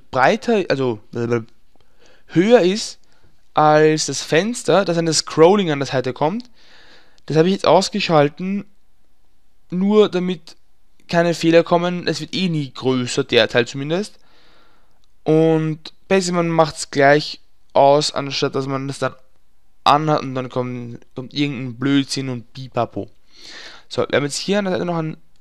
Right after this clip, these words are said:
einen Schiebebalken, der eigentlich nicht sein sollte. Okay, einfach die Höhe verringern, dann bis der Schiebebalken weg ist und dann sollte es theoretisch so aussehen. Wie vorher. Nur diesen kleinen Rand hier noch und links und rechts und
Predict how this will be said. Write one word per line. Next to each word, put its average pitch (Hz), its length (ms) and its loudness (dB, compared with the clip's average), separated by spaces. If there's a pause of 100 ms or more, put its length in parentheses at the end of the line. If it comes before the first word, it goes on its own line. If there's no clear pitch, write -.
(200)
einen 139 300 -10 (140)
Schiebebalken, 156 840 -6
der 139 80 -6
eigentlich 139 320 -12
nicht 117 500 -10
sein 110 560 -10
sollte. 113 600 -8 (2750)
Okay, 127 280 -2 (220)
einfach 196 260 0
die 151 280 -2 (120)
Höhe 135 320 2
verringern, 131 460 -4
dann 127 140 -6
bis 127 120 -12
der 127 80 -8
Schiebebalken 127 540 -4
weg 120 200 -4
ist 127 280 -8
und 127 140 -12
dann 120 180 -4
sollte 123 180 -6
es 120 100 -10
theoretisch 123 380 -8
so - 260 -6
aussehen. - 500 0 (600)
Wie 190 180 0
vorher. 143 500 2 (1200)
Nur 220 140 -4
diesen 175 180 -4
kleinen 135 260 -2
Rand 156 280 0
hier 196 120 -4
noch 180 180 -2
und 165 160 -6
links 165 180 -6
und 160 120 -12
rechts 151 260 -4
und 135 220 -14